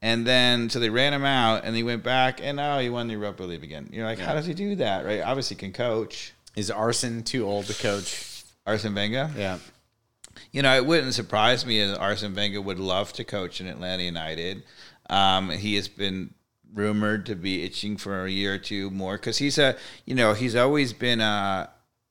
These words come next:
Speaker 1: always been an admirer of American sports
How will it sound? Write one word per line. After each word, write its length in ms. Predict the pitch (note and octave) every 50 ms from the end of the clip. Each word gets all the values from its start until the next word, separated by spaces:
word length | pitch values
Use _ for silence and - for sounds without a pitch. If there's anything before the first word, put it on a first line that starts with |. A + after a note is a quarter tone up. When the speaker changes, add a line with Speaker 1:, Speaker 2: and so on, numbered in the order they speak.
| _ _ _
Speaker 1:
always 380 | - A2+ A#2+ B2+ C3 C3+ B2+ -
been 140 | C3+ B2 A#2
an 120 | A2 G#2+
admirer 600 | G2+ F#2+ F#2+ F#2+ F#2+ F#2+ G2 G2+ G#2 A2 A2 G2+
of 180 | E2 G2 F#2 F#2+
American 580 | F#2 F2+ F2 F#2 F#2+ F#2+ G2+ G2 - G2 F#2+
sports 640 | - - - - F2+ F#2+ F#2+ F#2+ F#2+ F2 - - -